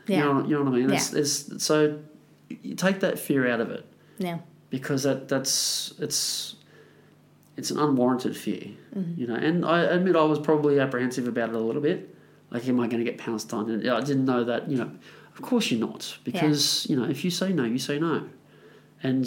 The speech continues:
Speaker 2: you are in control, even though at times it's, it, like I said, the black room was scary, but as soon as I wanted it to be over, it was over.
Speaker 1: Right.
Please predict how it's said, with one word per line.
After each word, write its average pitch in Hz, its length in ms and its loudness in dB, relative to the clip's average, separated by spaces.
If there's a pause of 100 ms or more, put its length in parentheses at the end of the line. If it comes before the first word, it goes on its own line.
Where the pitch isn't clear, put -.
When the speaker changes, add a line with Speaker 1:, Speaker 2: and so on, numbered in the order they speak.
(140)
Speaker 2:
you 151 160 2
are 170 200 6
in 156 100 2
control, 113 480 -4
even 131 160 0
though 127 140 0
at - 100 -4
times 117 340 -2
it's, - 340 -4
it, 131 360 0
like 127 160 -2
I - 20 -6
said, 123 200 -2
the 107 60 -2
black 127 260 0
room 120 160 2
was 117 180 0
scary, 113 420 0
but 120 320 0 (360)
as 131 100 0
soon 170 180 6
as 185 120 2
I 160 80 6
wanted 123 320 2
it - 80 -8
to - 80 -16
be 107 100 0
over, 98 240 -2
it - 80 -6
was 170 120 0
over. 202 340 0
Speaker 1:
Right. 190 280 -4